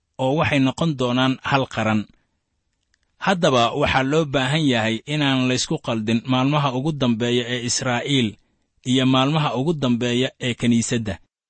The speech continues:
Ilaah haddaba cutubyadan uga hadli maayo maalmaha ugu dambeeya ee kiniisadda, oo waxa cutubyadani ku qoranna ma saameeyaan kiniisadda.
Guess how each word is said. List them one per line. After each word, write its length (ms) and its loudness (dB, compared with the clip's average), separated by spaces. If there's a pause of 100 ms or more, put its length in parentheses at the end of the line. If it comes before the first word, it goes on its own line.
(380)
Ilaah 360 4
haddaba 400 2 (120)
cutubyadan 600 2
uga 240 2
hadli 340 2
maayo 540 4 (100)
maalmaha 540 4
ugu 200 4
dambeeya 560 4
ee 120 0
kiniisadda, 680 2 (360)
oo 200 4
waxa 320 4
cutubyadani 720 2 (300)
ku 140 2
qoranna 560 4 (100)
ma 180 0
saameeyaan 720 2
kiniisadda. 600 0